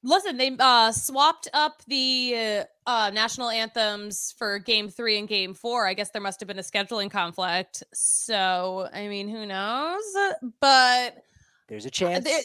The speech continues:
Speaker 1: it's kinda doubtful that I'm gonna be able to go to tonight's game. So if Taylor Swift does sing the national anthem and I'm not there, I would, I would actually be so upset.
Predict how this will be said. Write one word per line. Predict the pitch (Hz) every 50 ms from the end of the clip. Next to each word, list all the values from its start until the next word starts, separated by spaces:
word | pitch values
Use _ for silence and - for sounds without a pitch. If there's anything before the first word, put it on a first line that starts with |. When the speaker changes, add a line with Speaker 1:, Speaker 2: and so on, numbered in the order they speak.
| - - _
Speaker 1:
it's | _ -
kinda | - - 370 359 349 381
doubtful | - 311 269 247 247 - - 254
that | 233 247 226
I'm | 220 226
gonna | 226 220 220
be | 202 220 214
able | 214 196 202 220
to | - - 226
go | 180 - 214 190 185 202
to | 190 - - 233 202 190
tonight's | 190 - 208 196 175 170 180 - -
game. | - 180 160 165 175 196 226 240 247 254 _
So | - - - - - 233 208 202 190 185 190
if | 208 190 226 - -
Taylor | - 247 247 233 240 254
Swift | 233 - 269 196 _
does | 226 202 202 -
sing | - 220 208
the | 208 202
national | 196 196 185 190 - - 208 180
anthem | 175 170 175 180 208 202 202 208
and | 196 190 -
I'm | - 175 175 185
not | 180 175 - _
there, | 180 160 156 170 185 208 220 247 - _ _ _ _ _ _ _ _ _ _ _
I | - 220 214 240
would, | 269 277 233 214 - _ -
I | 214 226
would | 247 254 190
actually | 226 226 233 - - - 254 240 226 214 190 165 _ _ _ _ _
be | 220 202 196
so | - - - - - 208 185 -
upset. | - - - - 156 - - -